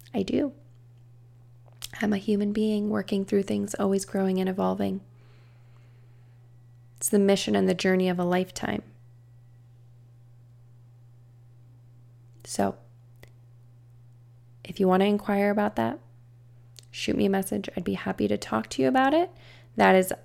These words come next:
absolutely not for everyone. It is very deep work and, yeah, requires a woman to be financially in overflow.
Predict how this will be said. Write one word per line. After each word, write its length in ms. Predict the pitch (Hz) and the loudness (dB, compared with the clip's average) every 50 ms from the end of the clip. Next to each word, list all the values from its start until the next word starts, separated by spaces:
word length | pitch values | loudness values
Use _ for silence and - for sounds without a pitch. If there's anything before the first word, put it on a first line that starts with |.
| - - - - | -18 -20 -2 2
absolutely 520 | - 196 202 196 - - 202 190 - 208 196 | 4 4 4 4 2 0 0 2 2 2 2
not 240 | 196 190 190 - | 4 2 2 0
for 140 | - - - | -2 0 2
everyone. 560 | - 202 185 214 220 233 240 262 277 302 320 - - - - - - - - - - - - | 2 2 4 4 2 4 2 2 0 -2 -4 -6 -12 -20 -20 -20 -20 -20 -20 -20 -20 -10 -4
It 140 | - 202 190 | 0 2 4
is 280 | 190 190 185 185 - - - - - - - | 4 4 2 0 -6 -10 -12 -14 -20 -20 -18
very 400 | 202 185 - 202 196 196 202 202 | -4 2 4 6 6 6 6 4
deep 300 | 190 - 196 190 190 - | 2 2 2 2 2 4
work 400 | 196 95 202 220 - - - - - - - - - - - - - - - - - - - - - - - - - - - - - - | 4 4 4 4 2 -4 -12 -18 -18 -20 -20 -20 -20 -20 -20 -20 -20 -20 -20 -20 -20 -20 -20 -20 -20 -20 -20 -20 -20 -20 -20 -20 -16 -4
and, 600 | - 196 190 185 185 - - - 180 - 180 175 - - - - - - - - - - - - - - - - - - - - - - - - - - - - - - - - - | 0 2 2 4 4 4 2 2 2 0 0 -2 -4 -6 -8 -14 -20 -20 -20 -20 -20 -20 -20 -20 -20 -20 -20 -20 -20 -20 -20 -20 -20 -20 -20 -20 -20 -20 -20 -20 -20 -20 -20 -20 -6
yeah, 300 | - 208 190 175 160 165 - - - - - - | -2 0 2 2 2 0 -4 -10 -18 -20 -10 0
requires 1080 | 247 190 185 - - - 214 196 196 190 190 190 185 190 190 185 175 - - - - - - - | 2 2 2 2 2 2 6 6 8 8 8 8 6 6 6 4 2 0 -4 -6 -8 -10 -8 -2
a 80 | - 190 | 0 2
woman 400 | 180 185 185 180 180 180 180 180 | 4 4 4 4 4 2 2 0
to 160 | - - 196 | -2 -2 -4
be 580 | 170 - 196 190 190 185 - - - 196 190 - - - - - - - - - | -2 0 0 2 2 2 2 0 0 -2 -4 -8 -12 -20 -20 -20 -20 -20 -20 -6
financially 720 | - 190 185 185 185 180 185 175 - - - - - - - - | -2 0 2 2 2 2 0 -2 -2 -2 -2 0 -2 -2 -2 -4
in 120 | 196 - | -6 -4
overflow. 680 | - - - - - - - - - - - - - | -4 -4 -4 -4 -6 -8 -6 -8 -6 -6 -6 -8 -10